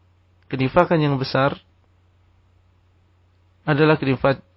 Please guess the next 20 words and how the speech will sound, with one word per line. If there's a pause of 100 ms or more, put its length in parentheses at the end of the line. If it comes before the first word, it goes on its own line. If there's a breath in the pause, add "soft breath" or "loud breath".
kenifakan
yang (140)
mengeluarkan
dari
Islam,
seseorang
menampakkan (960 soft breath)
keislaman
dan
menyembunyikan
kekufuran. (2250 soft breath)
Allah
mengatakan, (240)
"Innal
munafiqina
fid (160)
darkil
asfali
minan
nar."